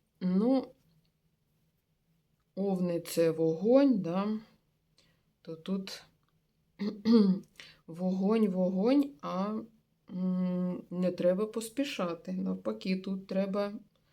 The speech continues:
е, замедлитись, уповільнитися. Так, добре. Ну і порада для овнів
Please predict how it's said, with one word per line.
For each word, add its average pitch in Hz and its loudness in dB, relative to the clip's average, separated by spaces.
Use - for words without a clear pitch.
е, 185 4
замедлитись, 175 2
уповільнитися. 180 -2
Так, 202 0
добре. 190 6
Ну 262 8
і 240 8
порада 196 2
для 180 2
овнів 190 2